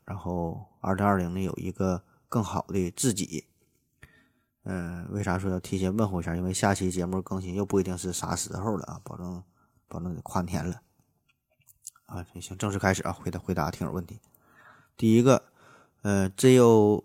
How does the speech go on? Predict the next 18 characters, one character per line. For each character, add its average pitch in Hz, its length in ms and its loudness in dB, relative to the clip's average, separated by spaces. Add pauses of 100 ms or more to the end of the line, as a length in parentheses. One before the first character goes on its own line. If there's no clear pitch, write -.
(160)
N 101 280 0
H 107 260 2
A - 180 4
二 113 220 6
零 107 140 2
零 107 160 0
九 92 100 0
提 - 200 -2
问 107 200 2 (500)
说 90 440 0
：“老 92 140 4
师， 104 320 4 (560)
问 139 180 6
个 110 240 8
哲 120 240 6
学 113 160 8
问 123 180 6
题， 95 360 0